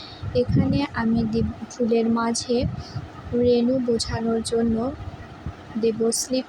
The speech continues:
নট বা গিট সেলাই। আমি সুইয়ের মাথায় সুতাটাকে দুইবার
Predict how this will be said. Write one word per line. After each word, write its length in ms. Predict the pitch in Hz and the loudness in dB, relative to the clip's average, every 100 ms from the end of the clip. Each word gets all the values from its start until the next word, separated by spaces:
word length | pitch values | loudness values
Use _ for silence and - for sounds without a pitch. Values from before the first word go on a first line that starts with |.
| 277 | -2
নট 220 | 269 294 - | -2 -2 -2
বা 400 | 226 220 220 220 - - 220 | -4 -2 -2 -2 -4 -4 -2
গিট 200 | 226 220 | 0 0
সেলাই। 440 | - 233 - - - - - - - - - - - - - - - - - - - | -2 0 -2 -4 -8 -8 -12 -10 -10 -12 -14 -18 -18 -16 -14 -14 -14 -14 -4 -2 0
আমি 240 | 240 247 | 2 2
সুইয়ের 460 | - - 277 277 277 | 0 -2 0 2 2
মাথায় 540 | 262 254 - 262 294 - - - - | 0 0 0 0 2 2 0 -2 -4
সুতাটাকে 680 | - - 233 233 240 233 254 | -6 -8 -4 -2 -2 -2 0
দুইবার 500 | 226 233 226 226 | 0 0 0 -2